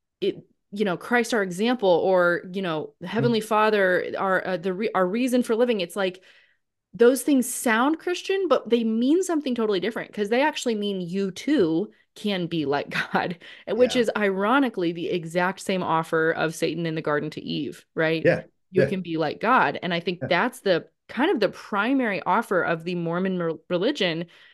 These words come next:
Speaker 1: is you can be like God. You can one
Speaker 2: Yeah.
Speaker 1: day have, you know, you can be a, a God among men. You can have a planet. You can have, your family can live together forever on this planet, and you can continue to procreate into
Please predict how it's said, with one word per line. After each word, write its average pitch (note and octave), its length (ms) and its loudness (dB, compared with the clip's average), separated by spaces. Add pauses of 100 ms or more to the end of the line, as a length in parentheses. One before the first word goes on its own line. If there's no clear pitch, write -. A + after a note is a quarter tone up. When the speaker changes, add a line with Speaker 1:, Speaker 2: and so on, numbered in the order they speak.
(220)
Speaker 1:
is G3+ 400 4
you G3 240 -6
can G#3 180 -2
be E3 140 -4
like D#3+ 180 -2
God. A3 380 -4
You G3 100 -2
can G3+ 300 -2
one G#3 240 2
Speaker 2:
Yeah. C#4+ 60 4
Speaker 1:
day B3 520 0
have, G#3 540 0 (420)
you G3 160 0
know, F#3 160 2
you F#3+ 220 -4
can G#3 160 0
be F#3+ 280 0
a, E3+ 300 0
a E3+ 80 -2
God F3+ 320 2
among G3+ 320 2
men. A3 380 0
You F#3 80 -2
can E3+ 160 -8
have E3 180 -6
a - 40 -12
planet. B3 540 -2
You F3+ 140 -2
can F3 220 -4
have, E3+ 260 -2
your E3+ 120 -4
family F3+ 340 -6
can F#3 180 -8
live E3+ 180 -2
together E3+ 300 -4
forever B3+ 560 0
on C#4 140 2
this C#4 160 0
planet, C#4+ 260 -2
and G3+ 80 -6
you E3 80 -6
can F3 160 -6
continue F3+ 420 -4
to F3+ 80 -4
procreate F3 520 -2
into E3 520 0